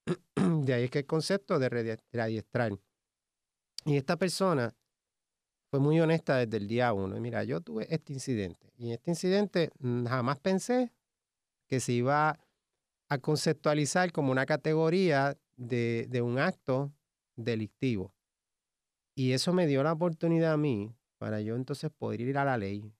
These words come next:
y juntamente con él presentarle, "Mira lo que dice la ley, ¿qué tú interpretas?".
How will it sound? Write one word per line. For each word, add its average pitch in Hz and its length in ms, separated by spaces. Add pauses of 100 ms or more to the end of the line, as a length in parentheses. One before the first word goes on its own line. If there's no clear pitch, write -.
(120)
y 104 100
juntamente 165 540
con 120 220
él 87 180 (680)
presentarle, 120 520
"Mira 123 220
lo 147 100
que 131 120
dice 95 240
la 107 120
ley, 95 260
¿qué 127 100
tú 135 100
interpretas?". 120 640